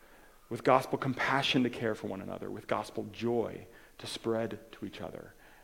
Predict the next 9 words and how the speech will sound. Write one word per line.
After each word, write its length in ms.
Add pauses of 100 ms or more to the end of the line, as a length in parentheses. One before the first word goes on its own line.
(120)
and 100
with 140
gospel 420
life. 300 (1300)
Let's 160
pray 160
together. 280 (1500)
Father, 280
we, 120